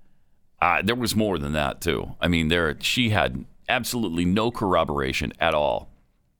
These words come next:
As for Tara Reade, "I remember when it happened. I remember where it happened.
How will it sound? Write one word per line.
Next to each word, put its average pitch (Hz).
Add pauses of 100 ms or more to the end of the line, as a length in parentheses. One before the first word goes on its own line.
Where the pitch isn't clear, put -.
(120)
As 110
for 127
Tara 135
Reade, 117 (200)
"I 90
remember 113
when 180
it 110
happened. 71 (140)
I 95
remember 104
where 135
it 98
happened. 76